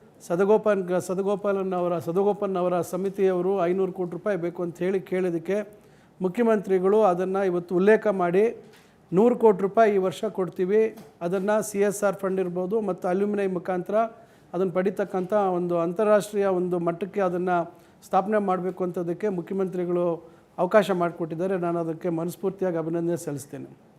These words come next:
ವಿಶೇಷವಾಗಿ ತಾವು ಹೇಳಿದಂಥ ವಿಚಾರದಲ್ಲಿ ಈಗ ಕಾನ್ಸೆಪ್ಟ್ ಏನಿದೆ, ಆ,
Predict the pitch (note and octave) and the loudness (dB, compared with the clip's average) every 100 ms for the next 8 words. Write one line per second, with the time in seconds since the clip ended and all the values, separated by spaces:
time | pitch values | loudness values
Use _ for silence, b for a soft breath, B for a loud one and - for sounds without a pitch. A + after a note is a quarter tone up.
0 | _ b b b - F3+ F3+ B3 B3 A#3+ | _ b b b -6 -4 8 8 8 6
1 | A3+ G#3+ A3+ A3 F#3+ F3+ G#3+ A3 A3+ A3 | 4 6 6 6 4 6 8 8 6 2
2 | G#3 G#3+ G3+ G#3 G3+ F#3 G3 G#3 F#3+ F#3+ | 0 0 2 2 2 0 -2 0 2 2
3 | G3+ G3 F3 G3 A3 G#3 F#3+ F3+ E3+ G3 | 2 2 -2 0 -2 -4 -4 -2 0 0
4 | G#3 G#3 - b b b _ - | 0 -4 -16 b b b _ -4